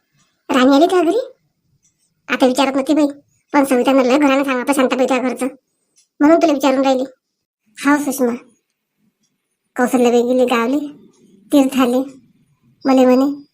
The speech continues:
"पाहिजे बा पोरीले पंधरा दिवस." मैत्रीण येते म्हणे त्याची झोपायसाठी. तिला लागला असेल भेव पहिल्या दिवशी, म्हणून ती माझ्या घरी आली. सांग आता, हाकलून देता येते का सुषमा? आता राहील पंधरा दिवस, मग तिची आई आली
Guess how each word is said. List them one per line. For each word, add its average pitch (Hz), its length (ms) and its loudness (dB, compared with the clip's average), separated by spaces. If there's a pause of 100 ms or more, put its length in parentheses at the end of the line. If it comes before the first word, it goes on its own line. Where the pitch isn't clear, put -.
(180)
"पाहिजे 254 240 0
बा 294 100 0
पोरीले 262 280 -2
पंधरा 247 280 0
दिवस." 247 300 -2 (1600)
मैत्रीण 262 360 0
येते 254 180 4
म्हणे 320 120 4
त्याची 262 180 -4
झोपायसाठी. 233 500 -4 (1040)
तिला 277 140 2
लागला 262 200 0
असेल 277 180 -2
भेव 277 200 0
पहिल्या 269 260 -2
दिवशी, 262 300 -4 (880)
म्हणून 285 240 2
ती 320 40 2
माझ्या 262 220 0
घरी 254 180 -4
आली. 240 220 -4 (680)
सांग 247 140 0
आता, 220 200 -2 (760)
हाकलून 285 320 2
देता 269 200 -2
येते 277 220 -2
का 294 80 -2
सुषमा? 294 300 -4 (1200)
आता 269 160 0
राहील 320 160 2
पंधरा 247 260 -2
दिवस, 262 300 -4 (520)
मग 285 100 0
तिची 285 200 0
आई 262 140 2
आली 269 420 -2